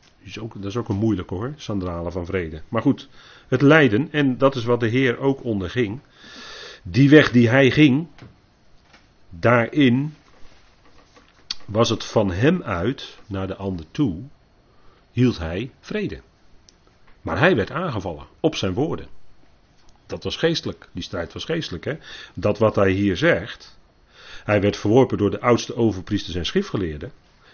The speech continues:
Ja, dan zeggen wij, ja, die mensen die verwierpen hem. Oh, wacht even. Daar is ook een geestelijke kant, zit daarachter.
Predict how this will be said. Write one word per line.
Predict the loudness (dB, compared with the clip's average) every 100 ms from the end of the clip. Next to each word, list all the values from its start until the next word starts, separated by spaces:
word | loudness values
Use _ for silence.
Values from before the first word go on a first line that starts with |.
| -8
Ja, | -6 -4 -4 -4 -8 -20 -20 -16
dan | -10 -4
zeggen | -4 -2
wij, | -2
ja, | -2 -2
die | -2
mensen | 2 2 2 0
die | -2
verwierpen | -2 -2 -2 -4
hem. | -10 -10
Oh, | -4 0 0
wacht | -2 -6
even. | -10 -12 -16 -20 _ _
Daar | -18 -4 0 0 2
is | 0 0
ook | -2 -2
een | -2
geestelijke | -2 -4 -6 -10
kant, | -4 -2 -2
zit | -4 -6
daarachter. | -6 -6 -8 -6 -6 -6